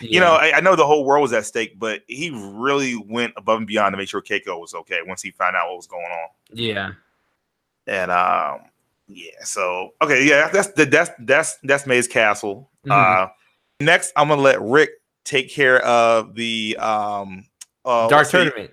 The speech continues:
Speaker 1: uh, Yukina.
Speaker 2: Yukina.
Speaker 1: The Yukina arc, the small little Yukina arc before the
Speaker 2: Okay.
Speaker 1: Dark Tournament arc.
Speaker 2: Yeah, yeah, all right.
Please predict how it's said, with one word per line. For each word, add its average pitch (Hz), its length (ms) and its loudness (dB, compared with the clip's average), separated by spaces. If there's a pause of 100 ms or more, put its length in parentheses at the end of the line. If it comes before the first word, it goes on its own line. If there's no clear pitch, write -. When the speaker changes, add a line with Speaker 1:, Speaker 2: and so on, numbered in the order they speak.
(120)
Speaker 1:
uh, 127 100 2
Yukina. 135 600 -2 (460)
Speaker 2:
Yukina. 127 640 -6
Speaker 1:
The 135 80 -2
Yukina 147 440 -2
arc, 127 160 6
the 143 100 6
small 180 280 6
little 185 160 6
Yukina 175 440 -2
arc 117 280 4
before 123 260 -4
the 123 60 4
Speaker 2:
Okay. 113 80 -6
Speaker 1:
Dark 117 180 2
Tournament 117 280 -2
arc. - 140 -16 (460)
Speaker 2:
Yeah, 240 120 8 (100)
yeah, 131 260 4
all 208 80 -2
right. 165 280 2